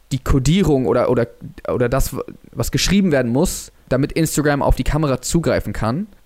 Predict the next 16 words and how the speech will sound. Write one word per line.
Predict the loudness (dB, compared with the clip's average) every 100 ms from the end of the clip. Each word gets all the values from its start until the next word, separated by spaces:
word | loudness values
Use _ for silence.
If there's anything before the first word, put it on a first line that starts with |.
| -8
ist | -4
bei | 0
allen | 0 2
iPhones | 0 0 -2 -2
gleich. | 0 0 -4 -10 _ _ _ -20 -4
Wohingegen | 0 2 2 2 0 0 -2 -4 -10 -20 -10
bei | -2 0 0 0
Android, | -2 0 2 2 2
da | 0
gibt's | -2 0
ja | 2 2 -2 -6
fünfhundert | -2 0 2 2
Millionen | 2 4 4 2 0
Modelle | 0 2 4 4 4 4
und, | 4 2 -2 -4 0
äh, | 2 2